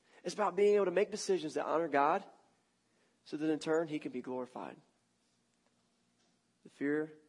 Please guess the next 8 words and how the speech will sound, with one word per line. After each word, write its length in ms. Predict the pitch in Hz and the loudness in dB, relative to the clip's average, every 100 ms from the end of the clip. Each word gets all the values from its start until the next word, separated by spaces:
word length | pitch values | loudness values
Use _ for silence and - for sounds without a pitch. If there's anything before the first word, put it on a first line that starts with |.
| _ | _
of 80 | 139 | -16
the 60 | 135 | -8
Lord 400 | 139 131 131 127 - | -4 -2 -4 -8 -16
is 100 | - | -18
the 60 | |
beginning 440 | 127 123 127 107 107 _ _ _ _ _ _ | -14 -8 -6 -8 -12 _ _ _ _ _ _
of 80 | - | -14
knowledge. 560 | 123 104 101 110 - | -10 -10 -10 -16 -20